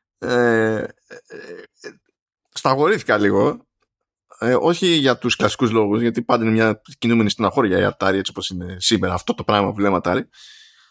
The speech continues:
Αλλά, μ, πάνω εκεί στην επέτειο κάνανε ένα κονέ, ρε παιδί μου, με το I G N και βγάλανε, λέει, ένα interview με το, με τον Bushnell, που είναι από τα πιο προβλεπέ πράγματα που παίζει, ε, να κάνει άνθρωπος σε τέτοια περίπτωση. Ε, εντάξει.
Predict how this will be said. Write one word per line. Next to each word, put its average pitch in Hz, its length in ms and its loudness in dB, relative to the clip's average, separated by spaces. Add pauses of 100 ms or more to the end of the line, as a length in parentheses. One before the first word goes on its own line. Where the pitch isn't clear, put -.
(440)
Αλλά, 135 600 2
μ, 104 340 -2 (300)
πάνω 190 260 0
εκεί 165 640 0
στην 101 320 -2
επέτειο 98 560 -2
κάνανε 156 260 0
ένα 156 180 2
κονέ, 117 320 2
ρε 90 80 0
παιδί 85 220 -12
μου, 120 260 -6
με 135 100 -8
το 95 320 -2
I 113 200 4
G 85 220 -2
N 156 120 -2
και - 140 -20 (160)
βγάλανε, 131 500 -2
λέει, 143 240 0
ένα 123 220 2
interview 160 420 -2
με 151 120 0
το, 139 140 -2 (500)
με 127 100 -2
τον 120 220 0
Bushnell, 123 340 0
που 220 80 -6
είναι 262 120 0
από - 100 2
τα - 120 0
πιο 214 140 0
προβλεπέ 139 440 2
πράγματα 139 480 2
που 113 140 -2
παίζει, 95 480 0
ε, 113 140 -4 (120)
να 101 140 0
κάνει 110 280 2
άνθρωπος 104 340 0
σε 104 80 -6
τέτοια 101 220 0
περίπτωση. - 540 -4
Ε, - 80 -2
εντάξει. - 360 0